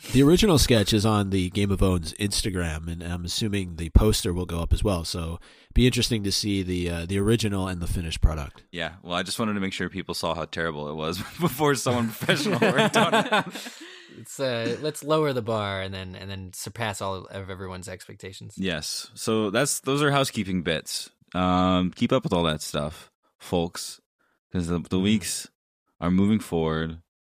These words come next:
Speaker 1: Uh, the storm is raging on. A little call.
Speaker 3: We're sailing away.
Speaker 1: We have two outstanding chapters.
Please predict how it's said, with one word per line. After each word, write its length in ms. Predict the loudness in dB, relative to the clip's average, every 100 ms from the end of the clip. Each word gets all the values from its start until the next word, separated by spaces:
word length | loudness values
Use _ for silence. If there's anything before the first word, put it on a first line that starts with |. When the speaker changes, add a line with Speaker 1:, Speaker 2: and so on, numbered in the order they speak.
| _ -10
Speaker 1:
Uh, 280 | -6 -6 -6
the 80 |
storm 420 | -4 0 2 2 0
is 140 | 0
raging 380 | 0 0 0 -2
on. 440 | -2 -4 -6 -8 _ _ -8
A 20 |
little 140 | -8
call. 340 | -4 -2 0 -2
Speaker 3:
We're 80 | -6
sailing 420 | -4 -4 -4 -4
away. 320 | -6 -8 -2
Speaker 1:
We 120 | 2
have 280 | 2 0 -2
two 440 | 2 4 4 2 -2 _ _ _ _ _ _ -4
outstanding 560 | -2 -2 0 0 0 0
chapters. 640 | -2 -2 -6 -8 -8